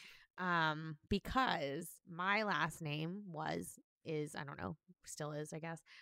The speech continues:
My maiden name is Ushkowitz. And he was, the people were just, like, floored by, you know, this little Korean American with, like, a Jewish last name. So this is a nod to Jenna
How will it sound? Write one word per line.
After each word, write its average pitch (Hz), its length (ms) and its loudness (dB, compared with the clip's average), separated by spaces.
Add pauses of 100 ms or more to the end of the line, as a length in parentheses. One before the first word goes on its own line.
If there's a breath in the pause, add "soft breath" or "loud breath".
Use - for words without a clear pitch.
(120)
My 175 140 2
maiden 156 240 0
name 156 160 0
is 151 120 -4 (100)
Ushkowitz. 110 680 0
And 165 180 -2
he 175 140 -4
was, 165 160 2 (120)
the 175 60 -14
people 202 260 -4
were 190 120 2
just, 175 260 -4
like, 147 160 -2 (100)
floored 131 460 -4
by, 131 200 -4 (260)
you 151 120 -6
know, 127 200 -6 (160)
this 143 280 -6
little 156 200 0
Korean 135 340 -6
American 123 580 -12
with, 131 160 -12
like, 101 200 -12 (240)
a 135 240 -6 (260)
Jewish 131 520 -8 (200)
last - 380 -12
name. 147 240 -12 (560 loud breath)
So 165 720 4 (140)
this 170 220 2
is 160 120 0
a 160 80 2
nod 131 260 0 (120)
to 120 420 0
Jenna 123 300 -6